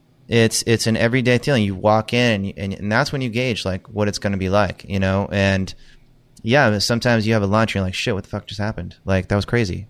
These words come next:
you know? And that's great. Um, and you gotta be ready for that. And I feel like it's when you, when you drop your guard, then you get screwed.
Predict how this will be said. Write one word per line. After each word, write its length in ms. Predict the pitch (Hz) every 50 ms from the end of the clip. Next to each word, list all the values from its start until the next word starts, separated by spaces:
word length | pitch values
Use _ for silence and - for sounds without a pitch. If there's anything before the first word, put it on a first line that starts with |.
| _ -
you 100 | 104 98
know? 260 | 98 95 101 104 -
And 100 | - 107
that's 140 | 110 113 -
great. 240 | - 190 175 104 - - _ _ _ _ _ _ _ _ _ _ _
Um, 520 | - - 104 107 107 107 107 104 104 107 104 -
and 120 | 110 110
you 60 | 110
gotta 120 | 113 113 107
be 100 | 110 113
ready 180 | 117 127 135
for 140 | - - -
that. 220 | - - - - _ _ -
And 80 | -
I 100 | 113 120 123
feel 120 | - 170 170
like 140 | 156 139
it's 160 | 127 117 - -
when 140 | 131 127
you, 200 | 123 117 110 95 - _ _ _ _ _ _ -
when 140 | - 113 110
you 80 | 110 107
drop 240 | - 110 104 101 -
your 60 | 95
guard, 380 | 90 - 85 85 98 110 123 117 _ _ _ _ _ _ _ _ _ _ _ - - - _ -
then 160 | - 73 95 98
you 60 | 92
get 140 | 87 90 -
screwed. 300 | - - 82 - -